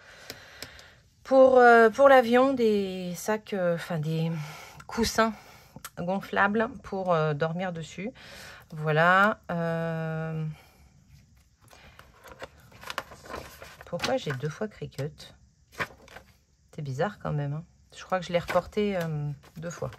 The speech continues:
quand j'ai refait mon suivi de compte. Enfin bon, bref. Amazon, je sais plus ce que c'est, me demandez pas.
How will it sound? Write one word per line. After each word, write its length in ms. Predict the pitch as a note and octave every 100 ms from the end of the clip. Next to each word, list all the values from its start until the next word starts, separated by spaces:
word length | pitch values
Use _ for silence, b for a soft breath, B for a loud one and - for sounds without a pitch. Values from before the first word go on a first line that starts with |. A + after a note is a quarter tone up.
| _ _ _
quand 180 | D3+ D3
j'ai 120 | D3
refait 200 | D3 D#3+
mon 220 | D3+ C#3+
suivi 220 | C3+ B2+
de 80 | B2+
compte. 300 | - A2 - _ B B B B B B
Enfin 120 | C3+
bon, 140 | C#3
bref. 400 | D3 A#3+ D#4+ - F3+ E3 - - - _ _ _ _ - - -
Amazon, 520 | F#3+ F#3 F3+ F3 D#3+
je 120 | F3
sais 140 | G#3 G3+
plus 140 | -
ce 60 | -
que 100 | D#3+
c'est, 260 | - D3+ F3
me 60 | D#3
demandez 340 | D3 C#3+ C#3+
pas. 380 | C#3+ F3 F3+